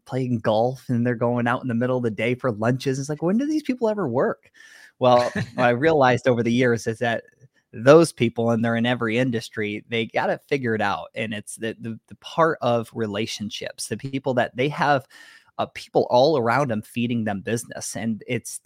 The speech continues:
Speaker 1: they made deposits in people's lives over the years, and they've earned that.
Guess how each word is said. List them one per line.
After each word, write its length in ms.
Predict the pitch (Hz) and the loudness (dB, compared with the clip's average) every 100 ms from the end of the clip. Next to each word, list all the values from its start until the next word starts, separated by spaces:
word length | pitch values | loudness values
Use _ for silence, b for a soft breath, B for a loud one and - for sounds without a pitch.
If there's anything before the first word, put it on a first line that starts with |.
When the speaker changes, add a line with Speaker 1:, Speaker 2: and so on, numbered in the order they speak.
| - - - | -20 -14 -4
Speaker 1:
they 120 | 127 | -2
made 220 | 135 147 | -2 -2
deposits 640 | 147 - - 143 156 104 - | -4 -6 -4 -4 -2 -6 -8
in 100 | 110 | -10
people's 360 | 127 127 110 | -8 -6 -4
lives 400 | 104 120 123 110 | -2 0 0 -2
over 220 | 113 110 | -4 -4
the 120 | 104 104 | -6 -6
years, 500 | 107 143 113 107 113 | -4 -2 -2 -2 -2
and 80 | |
they've 160 | 117 117 | -4 -4
earned 260 | 113 113 101 | -6 -4 -4
that. 200 | - | -6